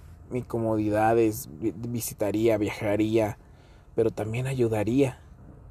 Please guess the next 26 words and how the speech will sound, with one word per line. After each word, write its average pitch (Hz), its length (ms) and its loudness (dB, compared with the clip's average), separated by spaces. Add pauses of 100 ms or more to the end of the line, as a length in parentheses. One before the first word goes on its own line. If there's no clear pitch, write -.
(880)
Entre, 113 260 0 (160)
entre 135 260 4
todo 143 200 8
lo 156 140 6
que 113 360 -2
haría, 123 460 -2 (200)
<laughs> - 260 2
literalmente 123 720 4
que - 100 -6
termina 110 320 -2
con 110 240 -6
haría, 113 420 -4
haría, 110 260 2
haría, 104 200 -2 (480)
ayudaría 98 1000 0 (200)
también. 80 560 -4 (1500)
Les 107 200 -4
digo 110 300 2 (1120)
que - 120 -6
tal 113 200 2
vez 110 380 2
lo 117 120 -2
primero 110 420 -2
sería 107 520 -2
mi 113 160 -4
familia, 110 760 2